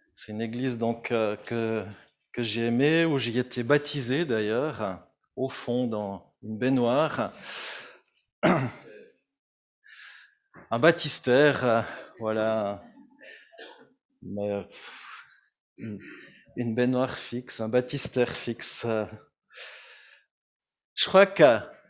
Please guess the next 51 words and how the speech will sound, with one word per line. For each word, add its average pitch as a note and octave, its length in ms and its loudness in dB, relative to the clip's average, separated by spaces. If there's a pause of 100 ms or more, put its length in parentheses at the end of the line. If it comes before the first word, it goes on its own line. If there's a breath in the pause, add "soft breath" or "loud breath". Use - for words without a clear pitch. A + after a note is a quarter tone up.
(100)
dans C#3 120 4
le D3 80 4
stress F#3 400 4
de D#3 40 0
nos D3+ 160 4
vies, E3 520 0 (480 loud breath)
Dieu D3+ 580 2 (140)
veut B2+ 220 0
prendre D3 520 2
des B2 140 2
rendez-vous C3 680 2 (480 soft breath)
avec C3 320 0
nous, D#3+ 180 4
avec C3 220 6
chacun D3+ 440 0
d'entre B2+ 320 0
nous. C#3 220 0 (440 loud breath)
Et A#2+ 40 -4
je - 40 -2
sais D#3 80 0
pas F#3+ 160 6
si F#3+ 160 -2
vous D3+ 160 2
en C#3+ 100 8
avez C3+ 220 6
conscience, E3+ 600 -2
mais C#3 300 8 (380 loud breath)
des D3+ 100 2
fois, F3+ 220 10
il - 20 12
y - 20 12
a, D3+ 140 10
il C#3+ 80 2
y C#3+ 40 6
a C#3 40 6
des C#3+ 140 4
choses F3+ 280 4
qui E3+ 140 -4
passent F3 480 8
et C#3+ 100 6
là, D3+ 220 10
on D3+ 80 6
se - 100 -2
rend C#3 160 0
compte, D#3+ 320 2
ben B2 300 4
oui, G#3 200 0
le-, C3+ 220 -2
les C3 360 6
années E3 280 8
passent. D3+ 440 6